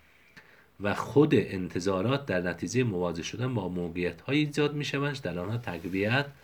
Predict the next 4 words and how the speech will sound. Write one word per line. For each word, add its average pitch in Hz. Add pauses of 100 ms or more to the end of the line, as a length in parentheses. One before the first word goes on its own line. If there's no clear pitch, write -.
(600)
محتمل 101 (360)
است. - (1500)
تقویت 117
انت-، 120